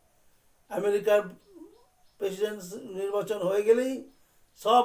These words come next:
ফর্সা হয়ে যাবে, এরা থাকবে না। এবং এখনো অবধি যা খবর আছে, ট্রাম্পই আসছে আমেরিকার মসনদে, এবং ট্রাম্প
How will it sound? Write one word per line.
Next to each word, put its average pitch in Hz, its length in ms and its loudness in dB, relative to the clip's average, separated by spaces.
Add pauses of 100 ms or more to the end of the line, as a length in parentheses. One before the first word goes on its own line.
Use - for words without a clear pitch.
(100)
ফর্সা 196 360 0
হয়ে 170 160 4
যাবে, 131 200 -2 (1300)
এরা 190 160 -2 (100)
থাকবে 202 380 0
না। 135 80 -2 (460)
এবং 196 100 -4 (100)
এখনো 220 260 -4
অবধি 214 260 -8
যা 202 60 0 (100)
খবর 202 280 0
আছে, 214 180 -4 (880)
ট্রাম্পই 226 500 -2 (160)
আসছে 185 320 -4 (1500)
আমেরিকার 185 440 -2 (320)
মসনদে, 170 460 -2 (520)
এবং 165 120 -4 (140)
ট্রাম্প 208 260 2